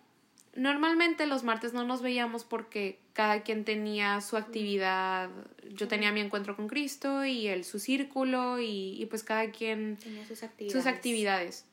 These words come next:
Speaker 1: Los martes normalmente no nos veíamos. Ese día me,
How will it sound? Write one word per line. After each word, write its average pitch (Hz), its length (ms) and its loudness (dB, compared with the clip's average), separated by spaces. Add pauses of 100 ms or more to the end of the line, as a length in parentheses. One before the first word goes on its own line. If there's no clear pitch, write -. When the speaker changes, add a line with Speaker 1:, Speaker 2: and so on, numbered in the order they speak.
Speaker 1:
Los 254 240 -2
martes 247 320 -2
normalmente 214 480 -2
no 202 140 -4
nos 208 160 -4
veíamos. 269 540 -4 (760)
Ese 277 320 -2
día 269 480 -2 (920)
me, 220 640 -2